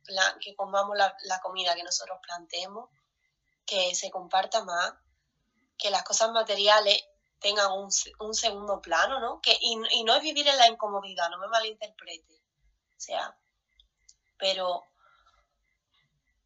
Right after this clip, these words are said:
ay, sí, un mundo de más generosidad, de, de, sobre todo menos violencia también, y no hablo de violencia física, hablo también de,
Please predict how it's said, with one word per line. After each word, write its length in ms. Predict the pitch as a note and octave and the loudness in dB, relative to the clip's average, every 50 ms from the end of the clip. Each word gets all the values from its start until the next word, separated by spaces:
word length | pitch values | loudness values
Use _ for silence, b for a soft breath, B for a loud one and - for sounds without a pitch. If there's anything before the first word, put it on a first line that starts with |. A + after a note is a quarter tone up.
| _ _ _ | _ _ _
ay, 720 | - - G3 F#3+ F#3 F#3+ F#3 F#3 E3+ - - - - - - _ _ _ _ _ _ _ _ _ _ _ _ _ _ | -4 -2 0 2 2 2 2 2 0 0 -2 -4 -8 -10 -14 _ _ _ _ _ _ _ _ _ _ _ _ _ _
sí, 320 | - - - A3 G#3 G3+ | -2 -2 0 0 -2 -4
un 100 | G3+ G3+ | -4 -6
mundo 260 | G#3 A3 A#3 A#3 A3+ G#3+ | -8 -8 0 2 2 2
de 140 | G#3 G3 G3 | 2 2 0
más 340 | G3 - F#3 F#3+ G3 G3 | 0 0 0 2 2 0
generosidad, 840 | G3 G3 F#3+ F#3 F3+ F3+ F3+ - - F#3 E3+ E3+ E3+ E3+ E3+ E3+ E3+ | -2 -4 -6 -8 -8 -6 -6 -6 -6 -6 -6 -4 -2 0 0 -2 -2
de, 600 | F3 E3+ E3+ E3+ E3+ E3+ E3+ E3+ F3 F#3 - _ _ _ _ _ _ _ _ _ _ _ _ _ _ _ _ _ _ _ _ _ _ _ _ - - - | -4 -8 -10 -10 -12 -12 -12 -14 -14 -16 -18 _ _ _ _ _ _ _ _ _ _ _ _ _ _ _ _ _ _ _ _ _ _ _ _ -20 -20 -16
de, 480 | _ G3 G3+ G3 G3 G3 - G3+ - - _ _ _ _ _ | _ -2 0 0 0 0 -2 -8 -20 -20 _ _ _ _ _
sobre 280 | - - - G#3 G3 | -4 -2 -2 -2 -2
todo 120 | G3+ A3 A#3 | -2 -2 -2
menos 260 | A#3+ A#3+ A3+ A3 G#3+ | 0 2 0 0 0
violencia 500 | G#3+ F#3+ F3 F3+ F3+ F3+ F3+ - F#3 E3+ | -2 -2 -2 0 -2 -2 -2 -2 -2 -2
también, 440 | F3 E3+ E3 E3 E3 E3 D#3+ - - _ | 0 -2 -4 -4 -6 -8 -8 -10 -12 _
y 200 | - - G#3+ G3+ | -8 -6 -4 0
no 140 | G3 G3+ G3+ | 4 4 4
hablo 200 | G#3 A3 A3+ A3 | 6 8 6 6
de 120 | A3 G#3+ | 6 4
violencia 440 | G#3+ G3+ F#3+ F#3 F#3+ - - F#3+ F3 | 2 2 0 0 -2 -2 -4 -4 -4
física, 720 | - - - G#3+ G#3+ - - C4+ C4+ - - - F4 - B B B B B B B | -4 -2 0 0 0 0 0 -2 -2 0 0 0 0 -2 B B B B B B B
hablo 220 | - G#3 G3 G3+ G3+ | 0 0 0 2 2
también 340 | G#3 G3+ G3+ F#3+ F#3 F#3+ F#3+ | 2 0 0 -2 -6 -10 -6
de, 480 | F#3+ F3+ F3+ F3 F3 E3+ E3+ E3+ - | -4 -4 -2 -2 -2 -4 -6 -8 -10